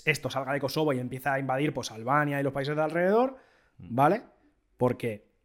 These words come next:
Speaker 1: eh, porque hay que tener en cuenta que el Ejército de Liberación de Kosovo eran defensores del, del, del concepto de la Gran Albania.
Speaker 2: Sí, sí, sí, sí. Y
Speaker 1: Esto es
Speaker 2: empiezan a
Speaker 1: importante.
Speaker 2: atacar lugares como
Speaker 1: Eh,
Speaker 2: Macedonia
Speaker 1: exacto.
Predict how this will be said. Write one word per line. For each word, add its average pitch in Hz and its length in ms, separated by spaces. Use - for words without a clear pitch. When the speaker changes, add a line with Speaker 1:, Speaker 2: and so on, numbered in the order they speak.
Speaker 1:
eh, 110 720
porque 127 180
hay 131 60
que 160 60
tener 175 160
en 165 60
cuenta 180 160
que 143 60
el 113 80
Ejército 135 220
de 170 60
Liberación 160 300
de 151 80
Kosovo 170 560
eran 143 200
defensores 170 500
del, 131 300
del, 123 540
del 120 240
concepto 123 260
de 160 60
la 147 80
Gran 147 180
Albania. 135 380
Speaker 2:
Sí, - 560
sí, 123 200
sí, 120 160
sí. - 120
Y - 40
Speaker 1:
Esto 123 120
es 117 80
Speaker 2:
empiezan 135 380
a 135 40
Speaker 1:
importante. 131 120
Speaker 2:
atacar 127 280
lugares 123 420
como 110 260
Speaker 1:
Eh, 131 160
Speaker 2:
Macedonia 127 60
Speaker 1:
exacto. 127 40